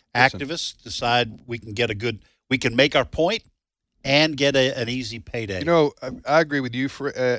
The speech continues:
Speaker 1: Ed. I think the easiest way to look at this is we believe in freedom of association and the right to determine. If you're an artist, for example, you, you're a creative person, you have the right to decide what you're gonna create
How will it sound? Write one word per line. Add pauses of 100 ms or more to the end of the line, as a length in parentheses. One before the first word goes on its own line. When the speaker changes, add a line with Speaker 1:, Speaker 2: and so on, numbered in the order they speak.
Speaker 1:
Ed.
I
think
the
easiest
way
to
look
at
this
is
we
believe
in
freedom
of
association (760)
and
the
right
to
determine.
If
you're
an
artist,
for
example, (880)
you,
you're
a
creative
person,
you
have
the
right
to
decide
what
you're
gonna
create